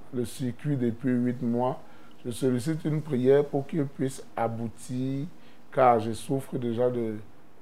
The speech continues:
beaucoup de cette situation. Marcel depuis Yaoundé.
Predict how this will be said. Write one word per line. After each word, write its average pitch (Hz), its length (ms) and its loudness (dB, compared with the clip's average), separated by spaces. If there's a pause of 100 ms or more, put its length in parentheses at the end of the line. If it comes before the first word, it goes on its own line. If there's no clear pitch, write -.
(180)
beaucoup 120 260 -2
de 123 60 2
cette 117 240 0
situation. 110 640 -4 (580)
Marcel 127 720 2
depuis 113 420 -2
Yaoundé. 107 360 -2